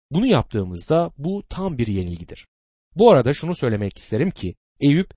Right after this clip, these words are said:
her iki tepkiyi de göstermiştir. Ama bizler nasıl davranmalıyız?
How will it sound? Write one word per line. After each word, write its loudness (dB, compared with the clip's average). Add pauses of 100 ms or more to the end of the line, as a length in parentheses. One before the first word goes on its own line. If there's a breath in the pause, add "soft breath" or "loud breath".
(120)
her 2
iki -12
tepkiyi -4
de 2
göstermiştir. -10 (340)
Ama -2
bizler 0 (140)
nasıl -4
davranmalıyız? -12